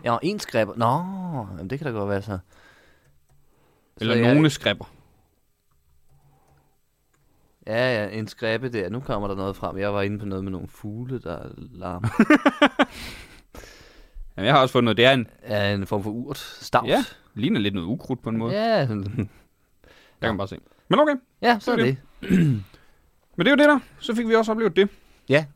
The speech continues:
Speaker 1: og det var et, et, et sted, et magisk sted, det der, kunne man godt se.
Speaker 2: Det var
Speaker 1: Øhm,
Speaker 2: det, hundrede procent.
Speaker 1: især for dig,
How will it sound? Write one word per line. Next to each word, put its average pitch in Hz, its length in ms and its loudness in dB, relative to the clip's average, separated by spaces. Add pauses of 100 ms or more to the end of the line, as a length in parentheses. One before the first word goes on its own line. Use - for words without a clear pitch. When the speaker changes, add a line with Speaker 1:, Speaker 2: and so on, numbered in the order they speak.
(260)
Speaker 1:
og 113 100 -2
det 113 80 0
var 135 140 6
et, 180 100 0
et, 135 300 -2
et 120 120 -8
sted, 127 260 0 (260)
et 117 100 -6
magisk 120 280 0
sted, 104 180 0
det 104 140 -4
der, 87 180 -2
kunne - 140 -12
man 98 80 -6
godt 92 160 -6
se. - 300 -10
Speaker 2:
Det 240 100 4
var 165 80 4
Speaker 1:
Øhm, 98 120 -2
Speaker 2:
det, 92 120 -8
hundrede 170 220 2
procent. 110 180 -10 (220)
Speaker 1:
især 165 520 0
for - 160 -2
dig, 135 440 0